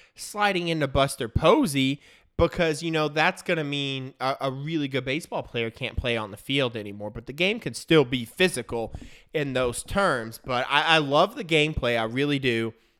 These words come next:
I have no problem with Derek <laughs> staring at his home run. I have absolutely no problem with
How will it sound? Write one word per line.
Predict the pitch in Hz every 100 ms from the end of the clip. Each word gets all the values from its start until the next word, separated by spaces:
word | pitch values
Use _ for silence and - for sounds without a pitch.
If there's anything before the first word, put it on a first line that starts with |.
| _ _ _ _ _ _ -
I |
have | 139 143 123
no | 135
problem | 143 135 135 135
with | 123 117
Derek | 120 120 123 - - _ _
<laughs> | _ _ _
staring | - - - - - - - - 285 202
at | 180 185
his | 185 -
home | 180 175 160
run. | 143 143 151 - - - -
I | 165
have | 202 190 - -
absolutely | 156 190 - 226 208 180
no | 160 160
problem | - 135 143 151
with | 139